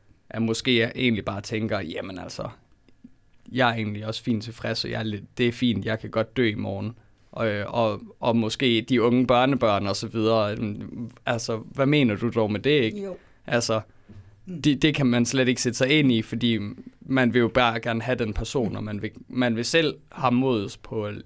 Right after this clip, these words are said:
Speaker 1: at leve et, øh, et langt liv endnu. Og så møder man et menneske, som ikke har det.
Speaker 2: Mm.
Speaker 1: Men, øh,
Speaker 2: Altså, øh, og det er, altså, jeg tror, det, øh,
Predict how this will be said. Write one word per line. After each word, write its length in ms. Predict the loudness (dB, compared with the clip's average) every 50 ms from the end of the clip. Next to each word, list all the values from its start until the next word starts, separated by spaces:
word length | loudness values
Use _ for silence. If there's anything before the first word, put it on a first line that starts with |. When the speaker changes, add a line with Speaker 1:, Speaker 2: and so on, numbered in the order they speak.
| -8 -6
Speaker 1:
at 80 | -4
leve 540 | 0 0 2 2 2 2 2 0 -2 -2 -2
et, 220 | -4 -4 -2 -4
øh, 220 | -6 -6 -6 -8 -6
et 180 | -6 -2 0
langt 300 | 2 4 4 2 2 -2
liv 180 | -2 -2 -2 -2
endnu. 280 | -2 -2 -2 -4 -4 -4 -6 -10 -18 -18 -20 -20 -20 _ _ _ _
Og 180 | -6 -6 -4
så 140 | -4 -4 -6
møder 200 | -2 0 0 2
man 160 | 2 0 -2
et 100 | -2 -4
menneske, 400 | -4 -4 -4 -4 -6 -8 -10 -14
som 180 | -10 -8 -6 -4
ikke 180 | -2 -4 -4 -2
har 180 | -4 -6 -6 -6
det. 160 | -10 -12 -12
Speaker 2:
Mm. 120 | -14 -16 -16 -18 -20 -20 _ -20 -20 _ _ _ _ _ _ -4
Speaker 1:
Men, 280 | -2 0 0 0 0
øh, 220 | -2 -2 -4 -6 -8 -10 -14 -12
Speaker 2:
Altså, 280 | -12 -8 -6 -6 -6 -8 -8 -18 _ -12
øh, 100 | -10 -10 -10 -10 -14 -20 -20 -20 -20 _ -20 -20 -14 -14
og 120 | -8 -4
det 80 | -2 -2
er, 60 | -2 -2 -4 -8 -8 -10 _ _ _ _ _ _ _ _ _ _ _
altså, 140 | -10 -6 -6
jeg 80 | -6 -6
tror, 180 | -4 -4 -4
det, 460 | -2 -2 -6 -6 -4 -6 -6 -6 -6
øh, 60 | -6